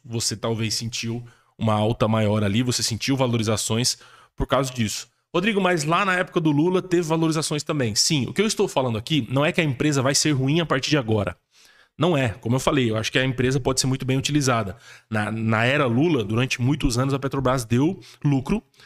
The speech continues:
valorizou pra caramba e depois teve uma desvalorização quando começou a estourar as bombas lá que a gente já sabe, né? Mas a questão que eu quero dizer é essa, assim, a questão de dividendo,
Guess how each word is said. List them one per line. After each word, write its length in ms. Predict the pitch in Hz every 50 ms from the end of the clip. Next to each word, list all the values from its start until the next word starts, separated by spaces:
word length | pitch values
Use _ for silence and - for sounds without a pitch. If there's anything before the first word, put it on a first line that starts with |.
| - _ _
valorizou 460 | - 131 120 120 120 123 117 107 117
pra 140 | 113 117 117
caramba 340 | 117 147 151 151 135 139 147
e 40 | 147
depois 360 | 160 151 - - 139 139 -
teve 160 | - 151 139
uma 100 | 151 156
desvalorização 680 | 135 139 147 151 147 151 156 160 165 - - 143 143 147
quando 200 | - 160 151 147
começou 280 | - 156 147 - -
a 20 | 131
estourar 280 | - - 151 - 139 151
as 80 | 143
bombas 360 | 123 117 120 131 135 139 135 120
lá 140 | 127 127
que 80 | - 131
a 40 | 127
gente 140 | 131 131 -
já 80 | 151 147
sabe, 360 | - - 120 110 101 - 92
né? 160 | 104 117 135 - - - - - - - _
Mas 140 | - 117 131
a 40 | 127
questão 440 | 123 160 143 - - 175 202 180 123 - - _
que 80 | - 127
eu 40 |
quero 180 | - 143 131 123
dizer 140 | 117 135 147
é 180 | 165 151 143
essa, 180 | 143 123 - 113
assim, 220 | 92 - 117 98
a 20 | 92
questão 300 | - 123 110 - 131 127
de 100 | 120 117
dividendo, 640 | 120 123 143 156 156 139 131 123 123 117 120 120